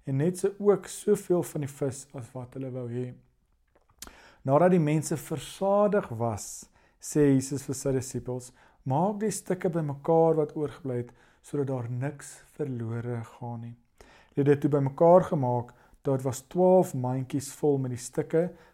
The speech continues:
wat van die vyf garsbrode oorgebly het, nadat die mense klaar geëet het. Sien julle waar Jesus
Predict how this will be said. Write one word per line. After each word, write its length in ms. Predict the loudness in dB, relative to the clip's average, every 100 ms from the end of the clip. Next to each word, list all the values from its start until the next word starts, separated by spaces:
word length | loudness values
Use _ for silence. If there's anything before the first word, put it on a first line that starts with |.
| -12
wat 80 | -10
van 160 | -4 -6
die 80 |
vyf 320 | -4 -2 -2 -2
garsbrode 560 | -6 -6 -4 -2 -2 -2
oorgebly 460 | -4 -6 -6 -4 -4
het, 180 | -6 -12 _ _ -8
nadat 380 | -4 -2 -2 -2
die 80 | -4
mense 480 | -6 -8 -10 -12 -16 -14
klaar 340 | -12 -12 -12 -16 _ _ _ _
geëet 300 | -16 -16 -18
het. 280 | _ _ _ _ _ _ _ _ _ _ _ _ -20 _ _ _ _
Sien 340 | -14 -6 -2 0
julle 300 | 0 -2 -4 -6
waar 220 | -6 -6
Jesus 760 | -6 -6 -6 -8 -10 -10 -20